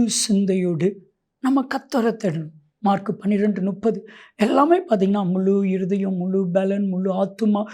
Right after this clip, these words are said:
முழு சிந்தை. நீங்க கர்த்தரை தேடி பாருங்க, எல்லாம் கூட கொடுக்கப்படும். இன்னைக்கு மனுஷன் உலகத்தை தேடுறான், ஆறுதலை தேடுறான், நிம்மதியை தேடுறான், பணத்தை தேடுறான், அதெல்லாம் அவனை விட்டுட்டு ஓடிடுது.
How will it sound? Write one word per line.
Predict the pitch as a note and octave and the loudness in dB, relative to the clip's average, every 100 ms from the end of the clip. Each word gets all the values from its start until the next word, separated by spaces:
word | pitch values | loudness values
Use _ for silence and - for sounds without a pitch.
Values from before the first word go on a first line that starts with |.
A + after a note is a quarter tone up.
| - - - | -12 -8 2
முழு | G3 C4+ D#4 D4+ | 8 8 8 4
சிந்தை. | - - G#3 E3+ D#3 - - _ _ _ _ _ _ _ _ | 2 0 0 -2 -4 -14 -20 _ _ _ _ _ _ _ _
நீங்க | A#3 G#3+ G#3 | 2 4 2
கர்த்தரை | B3+ B3 - - G4+ F#4 | -2 -4 -6 0 2 2
தேடி | - A3 G#3 | 4 4 4
பாருங்க, | F#3 F3 E3 E3 - _ _ _ _ _ | 2 0 -2 -6 -10 _ _ _ _ _
எல்லாம் | - A#4 B4+ C#5 - | -4 0 0 0 2
கூட | D#4 A#3+ | 6 6
கொடுக்கப்படும். | A3 F#3+ F#3 E3 D#3+ D#3 - | 4 2 2 -2 -6 -8 -2
இன்னைக்கு | G#3 G3+ | 0 2
மனுஷன் | G3+ C#4 F4 E4 B3+ G3 G#3+ G#3+ _ _ _ _ - | 0 -2 -2 0 0 0 -4 -6 _ _ _ _ 0
உலகத்தை | C4 D4 - B3+ | 4 4 2 0
தேடுறான், | B3+ B3 B3+ G3 - _ _ _ _ _ - | 0 0 -2 -4 -10 _ _ _ _ _ -6
ஆறுதலை | C#4 D#4 D4 C4+ B3 | 2 4 4 2 2
தேடுறான், | - C4+ C4 C4 G#3 - _ _ _ - | 0 0 0 0 -2 -6 _ _ _ 4
நிம்மதியை | A3 D#4+ D#4 C#4 B3+ | 6 8 6 6 4
தேடுறான், | B3 C#4 C#4 B3+ G#3+ - _ _ - | 4 2 2 -2 -4 -10 _ _ -4
பணத்தை | B3 D4+ D4+ D4 | 0 2 6 6
தேடுறான், | B3 A#3+ C4+ C4+ C4 G#3+ - _ _ | 6 4 0 2 -2 -4 -8 _ _
அதெல்லாம் | - F#3 F#3 B3 C4+ | -2 0 0 2 2
அவனை | A3 F3+ | 4 2
விட்டுட்டு | E3+ F#3 - A#3 F3+ | 0 -2 0 4 4
ஓடிடுது. | F3+ E3+ D3 - | 4 0 -4 -10